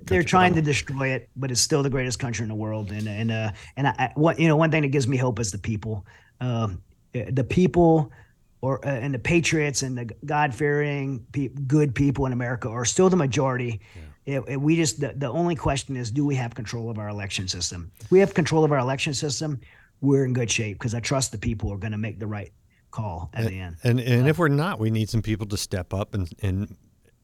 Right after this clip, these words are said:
Speaker 1: You're
Speaker 2: take
Speaker 1: right.
Speaker 2: control like you did, you know?
Speaker 1: You know, you know, one of the encouraging things about, about, you know, being part of this evacuation was, it was, it was a true example of when the governments of the world won't do the right thing, including our own.
Speaker 2: Right.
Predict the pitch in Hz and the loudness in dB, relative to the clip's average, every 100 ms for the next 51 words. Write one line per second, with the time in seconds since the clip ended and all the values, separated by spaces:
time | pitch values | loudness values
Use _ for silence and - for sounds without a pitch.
0 | - 104 120 180 131 98 82 85 107 107 | -8 -2 0 0 -2 -2 -4 -2 0 0
1 | 120 139 139 98 76 - _ _ _ _ | 0 0 0 -4 -10 -14 _ _ _ _
2 | _ _ _ _ _ _ 113 92 90 92 | _ _ _ _ _ _ 0 0 0 -2
3 | 139 143 - - - 151 156 170 185 170 | -4 -4 -8 -20 -12 -2 2 4 6 6
4 | 143 147 147 151 156 131 151 135 139 127 | 4 2 2 2 0 0 -2 -2 0 -2
5 | 135 139 - - - _ - 143 127 120 | -2 0 0 -2 -10 _ -6 -4 -2 0
6 | 131 110 139 131 123 - 131 127 110 98 | -2 -2 -2 0 -4 -8 -6 -4 -2 -2
7 | 135 123 123 117 117 113 117 110 107 - | -2 -2 -2 -2 -2 -2 -2 -2 -2 -4
8 | - - _ _ - 147 113 151 143 131 | -14 -20 _ _ 0 0 2 2 2 0
9 | - 160 156 139 123 139 120 131 120 131 | 2 2 4 2 0 -2 -2 -4 -2 -4
10 | 120 113 127 147 131 139 131 127 117 110 | -4 -4 -4 -4 -2 -2 0 0 0 -2
11 | 110 127 123 120 113 127 113 110 107 _ | -4 -4 -2 -4 -4 -6 -6 -8 -10 _
12 | _ _ - 123 - 151 143 131 120 117 | _ _ -10 -6 -2 0 0 -2 -4 -6